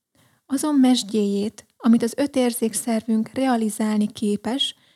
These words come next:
nevezhetjük a realitás világának. Sokan azt mondják, hogy ennyi a létezés, és nincs ezen túl semmi más, esetleg még annak a létezését elismerik, amit műszerekkel mérni lehet,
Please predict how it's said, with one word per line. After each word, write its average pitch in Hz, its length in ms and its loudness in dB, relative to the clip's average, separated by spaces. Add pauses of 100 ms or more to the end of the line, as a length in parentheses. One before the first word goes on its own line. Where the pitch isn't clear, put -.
(160)
nevezhetjük 226 680 -2
a 240 40 -2
realitás 220 560 -2
világának. 214 880 -4 (960)
Sokan - 320 0
azt 247 180 2
mondják, 208 340 0
hogy 226 140 -2
ennyi 220 200 2
a 214 60 -2
létezés, 233 580 -4
és 254 160 -6
nincs 233 220 4
ezen 214 320 -2
túl 208 160 -2
semmi 262 320 2
más, 202 400 2 (500)
esetleg 277 440 0
még 220 160 4
annak 226 280 4
a - 40 -2
létezését 220 680 -2
elismerik, 220 600 -2
amit 208 240 0
műszerekkel 214 640 0
mérni 220 320 4
lehet, 226 380 0